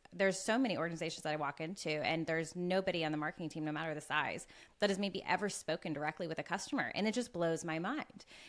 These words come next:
And it's just because that's not what traditionally marketers are set up to do these days. They're just set up to kind of be hands on keyboards, pushing out ads and pushing out emails. But that actual interaction and relationship with your audience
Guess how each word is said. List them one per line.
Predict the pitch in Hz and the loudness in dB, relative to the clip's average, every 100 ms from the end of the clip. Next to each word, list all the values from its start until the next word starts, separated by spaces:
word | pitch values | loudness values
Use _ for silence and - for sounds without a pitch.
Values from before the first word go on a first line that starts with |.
| - | 0
And | 208 | 4
it's | 208 - | 4 2
just | 226 | 0
because | 226 214 220 208 202 - | -2 4 6 6 2 2
that's | 190 220 - - | 6 6 4 -4
not | 202 190 185 160 | 2 4 4 2
what | 180 151 - _ _ - | 0 0 -4 _ _ -10
traditionally | - 185 180 196 170 170 165 - | -4 -2 -2 -2 -2 -2 -2 -4
marketers | 175 165 175 170 | -2 -2 0 -2
are | 170 | -2
set | - 165 | -4 -4
up | - | -4
to | |
do | 160 233 | -4 -2
these | 170 - | -2 -4
days. | 98 - | -6 -6
They're | 170 | -6
just | 160 175 - | -4 -4 0
set | 156 | 0
up | 160 | 0
to | - | -2
kind | 170 | -2
of | 160 | -2
be | 165 | -2
hands | 151 156 160 | -4 -4 -2
on | 180 | -2
keyboards, | - 196 175 170 170 175 - - - - | -2 -2 2 4 4 0 -10 -20 -12 -2
pushing | 190 214 | 0 2
out | 196 185 | 4 6
ads | 165 160 160 175 - - | 8 6 4 0 -6 -2
and | 175 175 | -2 0
pushing | 175 185 | -2 0
out | 156 135 - | 0 0 0
emails. | 262 302 175 170 - | 2 6 6 4 4
But | 180 - - _ | 4 4 -4 _
that | 185 170 - - _ _ - 160 - - | 6 6 4 -4 _ _ -18 -18 -10 2
actual | 175 185 - 208 | 2 2 2 4
interaction | 185 170 165 233 - 226 | 4 4 4 4 2 -2
and | 175 | 0
relationship | 151 160 - 240 - 165 - | 0 0 0 -2 -2 -4 -2
with | 165 - | -4 -2
your | 151 | -2
audience | 139 196 294 151 156 | 0 2 2 0 -2